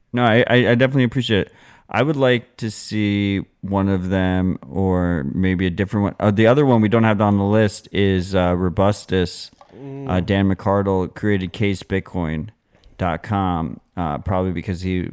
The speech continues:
Speaker 1: he got sick of dealing with all the shitcoining that was happening at Messari, which he co-founded, which is fine. Um, but, uh, shout out to him. That's really nice. What I'd like to see is one of them integrate the No Bullshit Bitcoin feed, because it does have an open R S S.
Speaker 2: Yeah.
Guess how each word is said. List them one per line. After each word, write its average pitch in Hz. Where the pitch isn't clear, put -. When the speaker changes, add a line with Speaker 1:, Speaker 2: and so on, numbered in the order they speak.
Speaker 1:
he 92
got 90
sick -
of 85
dealing 92
with 87
all 85
the 87
shitcoining 87
that 80
was 78
happening 85
at 73
Messari, 80
which -
he 85
co-founded, 85
which 82
is 82
fine. 78
Um, 82
but, 92
uh, 95
shout 110
out 113
to 104
him. 104
That's 104
really 95
nice. 92
What 104
I'd 135
like 123
to 110
see 113
is 101
one 104
of 104
them 98
integrate 95
the 92
No 92
Bullshit 85
Bitcoin 85
feed, 71
because 82
it 73
does 76
have 69
an 73
open -
R 57
S 90
S. 113
Speaker 2:
Yeah. 92